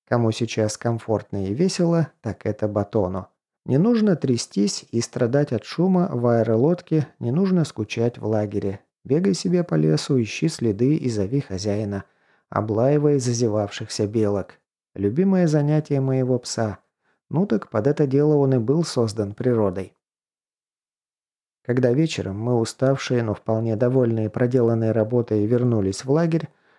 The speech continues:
то застали Жору в довольно задумчивом состоянии.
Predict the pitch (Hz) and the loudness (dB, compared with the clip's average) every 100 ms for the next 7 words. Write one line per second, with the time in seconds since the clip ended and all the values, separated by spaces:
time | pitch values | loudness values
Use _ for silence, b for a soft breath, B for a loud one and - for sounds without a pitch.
0 | _ - 208 151 131 - 127 113 104 139 | _ -2 2 2 0 0 0 2 2 2
1 | 190 185 135 110 135 160 160 139 101 113 | 2 0 0 0 2 2 2 2 0 0
2 | 117 - 113 110 107 117 - 104 104 92 | -4 -4 -4 -4 -6 -8 -6 -6 -4 -6
3 | 95 87 | -10 -12